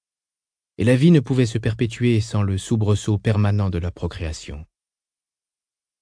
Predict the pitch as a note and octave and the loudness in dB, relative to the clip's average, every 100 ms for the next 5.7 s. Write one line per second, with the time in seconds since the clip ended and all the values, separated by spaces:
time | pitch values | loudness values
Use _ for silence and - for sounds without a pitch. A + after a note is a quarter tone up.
0 | _ - D#2+ - E2 E2 B1 _ _ _ | _ -12 -8 -8 -8 -10 -16 _ _ _
1 | _ _ _ _ _ - F#2 A#2+ A2 G2+ | _ _ _ _ _ -14 -4 -2 0 0
2 | G#2+ G#2 F#2+ G#2 F#2+ F#2 - E2+ E2+ D#2 | 0 0 -2 -4 -4 -8 -8 -10 -10 -14
3 | F#2+ - _ _ _ _ _ F#2+ F2+ - | -16 -20 _ _ _ _ _ -8 -6 -4
4 | G#2 F#2 - F2+ - F2 E2+ E2+ D#2+ E2+ | -4 -4 -6 -6 -4 -6 -6 -12 -12 -12
5 | F2 E2+ E2+ E2 - - | -10 -10 -10 -14 -18 -20